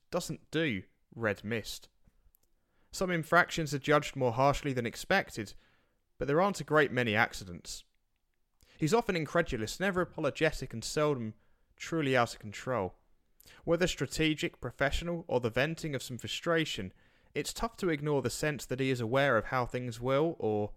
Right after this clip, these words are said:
very well could, go down, and has made peace with the penance of an early shower, absence from the game, and an extra weekend,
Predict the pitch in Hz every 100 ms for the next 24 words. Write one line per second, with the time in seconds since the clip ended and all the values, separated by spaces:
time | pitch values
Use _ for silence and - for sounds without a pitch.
0 | _ _ _ - 135 123 110 98 - -
1 | 156 - - _ _ _ _ _ - 113
2 | 117 123 95 90 _ _ _ _ _ -
3 | 165 190 185 190 - 185 190 170 151 -
4 | - 170 185 - 139 143 151 131 117 -
5 | 170 151 98 - - _ _ - 147 -
6 | 170 - 135 117 117 127 147 151 - _
7 | _ _ - 127 143 - - 135 135 -
8 | 165 104 92